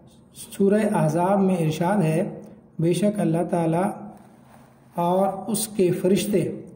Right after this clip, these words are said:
नबी अकरम सल्लल्लाहु अलैहि वसल्लम पर दरूद भेजते हैं, ऐ ईमान वालो तुम भी उन पर दरूद व सलाम भेजा करो।" यहाँ तक बेटा ये इसका आंसर है।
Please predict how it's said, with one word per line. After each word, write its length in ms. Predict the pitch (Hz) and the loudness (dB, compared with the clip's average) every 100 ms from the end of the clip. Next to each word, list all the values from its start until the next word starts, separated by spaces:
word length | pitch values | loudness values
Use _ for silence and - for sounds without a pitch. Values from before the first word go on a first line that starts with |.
| - - - _ - | -20 -20 -20 _ -4
नबी 300 | 156 185 214 | 0 2 2
अकरम 300 | 226 - 233 | 0 0 0
सल्लल्लाहु 440 | 214 202 190 190 220 | 0 2 2 2 2
अलैहि 320 | 196 190 185 | 2 4 2
वसल्लम 340 | 180 190 185 | 2 2 2
पर 160 | 185 202 | 2 0
दरूद 440 | 165 156 175 180 | 2 2 2 2
भेजते 440 | 156 156 156 - 202 | 2 0 0 0 2
हैं, 520 | 160 190 - - - - - - - - - | 2 2 -2 -8 -16 -20 -20 -20 -20 -16 -4
ऐ 60 | 160 | 0
ईमान 360 | 165 151 151 | 2 0 0
वालो 600 | 151 156 170 214 - - - - - - | 0 0 2 0 -2 -12 -16 -20 -20 -4
तुम 220 | 185 185 | 2 2
भी 160 | 175 180 | 2 2
उन 160 | 180 165 | 2 0
पर 220 | 175 156 | 0 -2
दरूद 360 | 160 160 160 | 0 0 2
व 80 | 165 | 0
सलाम 480 | 165 165 156 165 240 226 170 | 0 0 0 2 0 -4 -8
भेजा 380 | 127 127 151 156 | -4 -2 0 0
करो।" 480 | 147 170 160 156 - - - - | 0 -2 -2 -4 -8 -16 -20 -4
यहाँ 180 | 185 247 | 0 0
तक 100 | 247 | 0
बेटा 240 | 220 220 220 | -2 -2 2
ये 180 | 202 | 2
इसका 580 | 196 202 214 262 - - - | 2 0 -2 -4 -8 -12 -4
आंसर 280 | 165 160 165 | -2 0 -2
है। 260 | 143 - | -2 -6